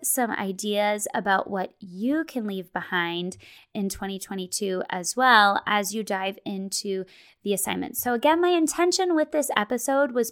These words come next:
purely to help you dive into the journal prompts and the assignment, assignments that I gave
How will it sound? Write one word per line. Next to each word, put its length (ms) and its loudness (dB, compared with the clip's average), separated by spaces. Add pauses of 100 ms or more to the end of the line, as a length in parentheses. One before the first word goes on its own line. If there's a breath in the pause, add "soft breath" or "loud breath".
purely 640 -2 (360 loud breath)
to 120 -4
help 500 0
you 800 0 (540 soft breath)
dive 500 2
into 680 -4
the 120 -4
journal 320 -2
prompts 380 -2
and 180 -6
the 80 -12
assignment, 640 -4 (680 loud breath)
assignments 920 2
that 180 4
I 200 2
gave 520 0